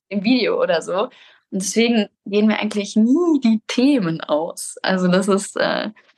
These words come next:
ganz, ganz viel wert, dass ich da so eine tolle und interessierte Community habe. Und das bestätigt mich einfach nur noch, dass ich in meiner, ähm, ja, in meiner, nicht nur in meiner Bubble nicht allein bin, sondern auch in meinem Interesse und in meiner Begeisterung für das Thema Geschichte.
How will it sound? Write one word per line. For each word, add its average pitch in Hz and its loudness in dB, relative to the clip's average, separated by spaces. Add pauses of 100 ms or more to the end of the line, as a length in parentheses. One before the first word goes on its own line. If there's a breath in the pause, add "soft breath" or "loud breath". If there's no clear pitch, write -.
(420 soft breath)
ganz, 254 2
ganz 196 -6
viel 196 -6
wert, 180 0
dass 185 -6
ich 190 -12
da 185 -8
so 190 -6
eine 185 -2
tolle 226 2
und 151 -4
interessierte 226 -2
Community 202 0
habe. 180 0
Und 208 0
das 190 -2
bestätigt - -2
mich 180 -4
einfach 180 -4
nur 185 -2
noch, 214 2 (460 loud breath)
dass 185 -2
ich 180 -6
in 190 0
meiner, 170 0 (420)
ähm, 175 -4 (160)
ja, 180 0
in 190 0
meiner, 165 0
nicht 196 0
nur 185 2
in 185 2
meiner 165 0
Bubble 262 2
nicht 269 2
allein 220 0
bin, 226 -4
sondern 190 -6
auch 190 -4
in 190 -2
meinem 170 -2
Interesse 185 -2
und 175 -8
in 180 -12
meiner 170 -8
Begeisterung 170 -4
für - -16
das 170 -6
Thema 175 0
Geschichte. - -6